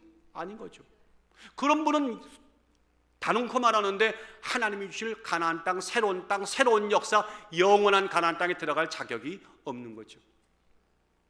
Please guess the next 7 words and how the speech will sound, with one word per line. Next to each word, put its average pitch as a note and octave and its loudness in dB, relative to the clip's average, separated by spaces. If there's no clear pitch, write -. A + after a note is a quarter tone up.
오늘도 C3 0
하나님은 A#2+ -4
우리가 C#3 -4
바-, F3+ -6
여전히 F3 6
방랑자가 C3+ 0
되고, A2+ -10